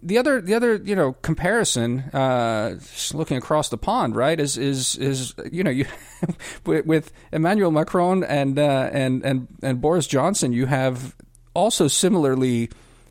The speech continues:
unique figures. Now, French politics and, and, and British politics are, are different. Um, but, but, you know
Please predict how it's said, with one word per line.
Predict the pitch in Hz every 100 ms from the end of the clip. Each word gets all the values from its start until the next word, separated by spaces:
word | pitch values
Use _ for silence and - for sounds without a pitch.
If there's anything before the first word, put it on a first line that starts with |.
| - -
unique | 131 156 165 156
figures. | 147 123 113
Now, | 170 180
French | - 202 -
politics | - 156 143 131
and, | 131 120
and, | 120 117 -
and | 127
British | 131 143 -
politics | 123 120 120 -
are, | 110
are | 117 139 120
different. | 123 117 110 104 - - - - - -
Um, | 131 120 120 117 117 - - -
but, | 160 185 180
but, | 160 180 180
you | 185
know | 214 147 120